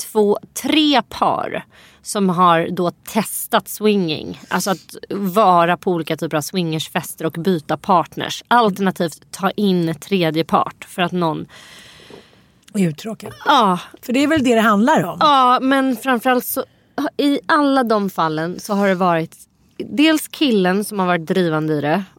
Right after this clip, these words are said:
Speaker 1: och tjejen har gått med på det och tänkt att jag ska vara en skön liberal, eh,
Speaker 2: Ja.
Speaker 1: brutta här.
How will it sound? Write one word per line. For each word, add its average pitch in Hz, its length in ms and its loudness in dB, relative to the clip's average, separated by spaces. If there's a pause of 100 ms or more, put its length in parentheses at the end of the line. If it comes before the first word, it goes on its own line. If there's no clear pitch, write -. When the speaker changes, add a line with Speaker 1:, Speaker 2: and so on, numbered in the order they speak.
(160)
Speaker 1:
och - 360 0 (160)
tjejen 185 680 2
har 180 120 0
gått 190 240 -2
med 220 440 4
på 160 280 0
det 143 120 2
och 160 140 -2
tänkt 170 260 -2
att 165 140 -6
jag 170 140 -2
ska - 160 -4
vara 160 100 2
en 160 80 -2
skön 151 640 -2
liberal, 151 840 0
eh, 156 380 -6 (240)
Speaker 2:
Ja. 185 80 -4 (140)
Speaker 1:
brutta 180 360 -2
här. 156 280 0